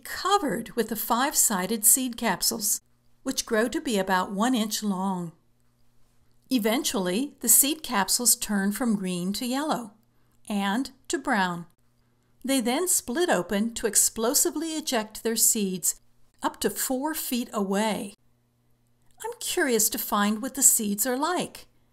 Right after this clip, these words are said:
As I pierce the seed capsule, I can feel the seeds inside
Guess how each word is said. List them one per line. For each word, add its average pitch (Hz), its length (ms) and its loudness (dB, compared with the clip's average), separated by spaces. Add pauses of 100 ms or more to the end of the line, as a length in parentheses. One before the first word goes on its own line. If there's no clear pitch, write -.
(520)
As 240 140 4
I 220 80 2
pierce 330 440 -2
the - 100 0
seed 233 360 2
capsule, 208 680 -2 (260)
I 220 40 -10
can 220 180 -2
feel 339 460 2
the 247 100 -2
seeds 226 520 4
inside 220 720 2